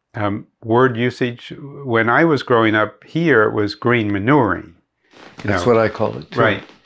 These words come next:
Speaker 1: And, and, um, in the Europeans in Germany, they called it Zwischenfrüchte, me-, which means between crop. You, you stick it between things, which could be right between the rows of corn.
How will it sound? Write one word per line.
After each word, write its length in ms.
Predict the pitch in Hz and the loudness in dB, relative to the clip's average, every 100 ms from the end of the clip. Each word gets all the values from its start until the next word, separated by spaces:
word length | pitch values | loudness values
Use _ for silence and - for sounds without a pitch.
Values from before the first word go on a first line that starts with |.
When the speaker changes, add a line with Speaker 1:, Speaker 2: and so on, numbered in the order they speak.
| - _ _ - | -20 _ _ 0
Speaker 1:
And, 360 | 123 120 131 | 0 0 -4
and, 380 | - 117 117 113 - _ - | -2 0 0 -4 -12 _ -10
um, 400 | 120 110 110 107 _ _ _ _ _ | -4 -2 -4 -10 _ _ _ _ _
in 300 | 123 123 127 - | -2 -2 -2 -6
the 220 | 123 117 | -2 2
Europeans 640 | 127 139 - 156 160 156 | 4 2 4 4 4 2
in 120 | 120 | -2
Germany, 520 | 110 175 220 156 127 117 | 2 2 4 4 4 2
they 160 | 117 | 0
called 240 | - 127 117 | 0 0 0
it 100 | 120 | -2
Zwischenfrüchte, 1400 | - 131 175 196 151 113 - 127 107 - - 87 - _ _ - _ | -6 2 2 2 -2 -4 -4 0 0 -2 -4 -4 -4 _ _ -20 _
me-, 280 | 135 131 143 | 0 2 2
which 300 | 135 135 - | 2 0 2
means 340 | 143 135 131 117 | 2 4 2 -2
between 640 | 101 117 - 190 208 156 | -6 -6 0 2 4 2
crop. 420 | - 82 82 - _ _ _ _ _ _ | 0 0 -2 -10 _ _ _ _ _ _
You, 340 | 131 139 139 185 | 0 0 -2 -2
you 160 | 131 | -4
stick 400 | - - 220 214 | -4 0 0 4
it 180 | 151 - | 2 2
between 600 | 127 - - 196 185 143 | -4 -2 2 4 4 2
things, 540 | - 95 95 - - - | 0 -2 -6 -20 -20 -4
which 260 | 123 - - | -4 -4 -10
could 260 | - 247 - | 0 0 4
be 280 | 120 110 123 | 2 4 0
right 400 | 135 139 156 - | 2 2 0 -4
between 400 | 117 143 143 127 | -2 2 2 2
the 80 | |
rows 340 | 113 117 120 107 | 2 2 2 -4
of 140 | 95 | -8
corn. 440 | - 127 135 160 | -4 -2 -2 -4